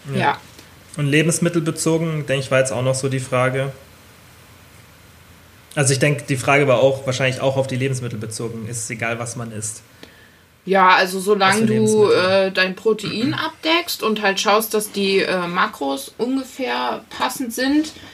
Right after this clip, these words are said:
Speaker 2: Da können wir jetzt natürlich aus dem Stegreif nicht sagen, wie die genau aussehen sollen jetzt bei einer bestimmten Person. Das müsste man halt errechnen.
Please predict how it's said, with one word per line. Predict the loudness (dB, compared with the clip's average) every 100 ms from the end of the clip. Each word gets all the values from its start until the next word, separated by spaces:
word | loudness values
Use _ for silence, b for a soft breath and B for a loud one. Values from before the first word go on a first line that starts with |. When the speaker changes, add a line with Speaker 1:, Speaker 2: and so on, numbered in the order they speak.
| -4
Speaker 2:
Da | -2
können | 2 4
wir | 4
jetzt | 4
natürlich | -2 2 0 2
aus | 0
dem | 0 -2 -6 -18 -10
Stegreif | 0 2 2 2 2 2 0
nicht | 0 0
sagen, | 2 2 4 0
wie | 0 0 2 0 -2
die | -2
genau | 0 2 2
aussehen | 2 0 0 -2 -2
sollen | -2 0 0 -2
jetzt | -4 -4 -6 -2
bei | 2 2 0
einer | -4 -4
bestimmten | -4 -4 -6
Person. | -4 -2 2 4
Das | 2 2
müsste | -2 0
man | 0 0
halt | -2 -2
errechnen. | 0 0 0 -2 -2 -4